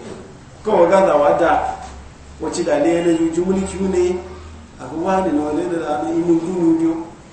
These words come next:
Mota na wani shi fata da nan gano, eh? Wace lere ya minu tune, man na ga tuya minu, oh, a tsara ni za ta tanya. Wani da irin na ji wani mulki mu wani,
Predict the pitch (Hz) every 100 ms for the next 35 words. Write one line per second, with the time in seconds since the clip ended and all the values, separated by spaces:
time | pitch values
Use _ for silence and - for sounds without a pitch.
0 | - - - - - - 165 202 - 156
1 | 165 170 190 - - - - - 180 170
2 | 175 170 175 196 196 - - - 240 415
3 | 554 554 554 - - - - - - -
4 | - 165 185 214 226 247 240 247 254 233
5 | 180 185 208 214 233 240 233 240 240 233
6 | - 180 175 - - 208 254 254 247 262
7 | 254 262 220 190 208 220 - 196 - -
8 | 180 - 302 175 175 - - 185 170 143
9 | - - - 151 208 226 202 226 240 226
10 | 214 214 208 226 254 247 226 220 240 233
11 | 226 240 247